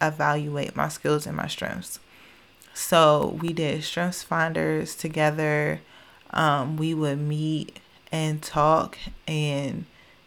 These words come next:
she would give me homework assignments, all types of stuff to help me move forward, um, because I was that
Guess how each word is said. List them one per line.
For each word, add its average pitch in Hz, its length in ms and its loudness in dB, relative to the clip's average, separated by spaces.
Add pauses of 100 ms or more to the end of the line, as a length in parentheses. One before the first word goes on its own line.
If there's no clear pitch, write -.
she - 240 2
would 151 560 2 (140)
give 156 220 -2
me 151 120 -2
homework 151 440 -2
assignments, 147 1000 0 (100)
all 160 140 6
types 160 300 -2
of 156 80 -6
stuff - 380 0
to 147 140 2
help 156 320 -2
me 151 200 -4
move 151 340 -4
forward, 185 640 0 (540)
um, 160 240 2
because 156 880 0 (180)
I 180 260 4
was 165 440 -2 (100)
that 143 540 2